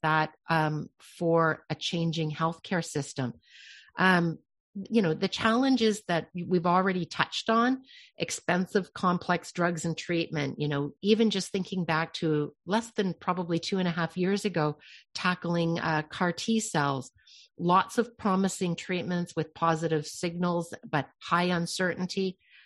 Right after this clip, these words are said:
a digital revolution, apps, A I, three D printing and wearables. I was on a, on an event on Friday and, you know,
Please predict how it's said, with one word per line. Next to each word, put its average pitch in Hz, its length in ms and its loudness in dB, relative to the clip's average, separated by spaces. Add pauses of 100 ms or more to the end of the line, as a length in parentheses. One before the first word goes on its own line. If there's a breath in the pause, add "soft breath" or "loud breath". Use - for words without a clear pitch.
a 208 80 2
digital 226 460 2
revolution, 180 920 0 (200)
apps, - 520 2 (200)
A 175 240 2
I, 170 380 4 (120)
three 196 220 2
D 180 160 -2
printing 180 480 -2
and 160 100 -2
wearables. 175 640 2 (540 loud breath)
I 185 160 4
was 185 160 0
on 180 100 0
a, 170 80 -4 (100)
on 170 200 0
an 160 240 0
event 165 320 -2 (100)
on 160 160 -2
Friday 180 520 2
and, 156 160 2 (280 loud breath)
you 214 120 2
know, 160 340 4